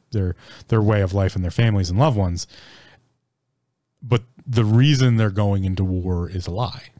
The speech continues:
You know, let's look at the track record of the United States of America and all the wars we've gotten into. Typically, they were started on lies. And we figured that out now, but we just keep letting it happen. All of these huge major events in the last thirty years,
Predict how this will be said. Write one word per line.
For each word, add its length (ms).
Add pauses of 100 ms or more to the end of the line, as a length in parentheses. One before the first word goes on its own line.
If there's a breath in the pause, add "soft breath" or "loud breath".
You 80
know, 260 (140)
let's 280
look 160
at 80
the 60
track 300
record 260
of 100
the 40
United 220
States 220
of 60
America 280
and 60
all 60
the 80
wars 280
we've 160
gotten 200
into. 280
Typically, 360
they 120
were 80
started 300
on 160
lies. 360 (400 loud breath)
And 60
we 80
figured 240
that 120
out 140
now, 180
but 80
we 120
just 160
keep 160
letting 200
it 80
happen. 440 (2000 soft breath)
All 200
of 80
these 180
huge 280
major 340
events 380
in 180
the 80
last 400
thirty 260
years, 800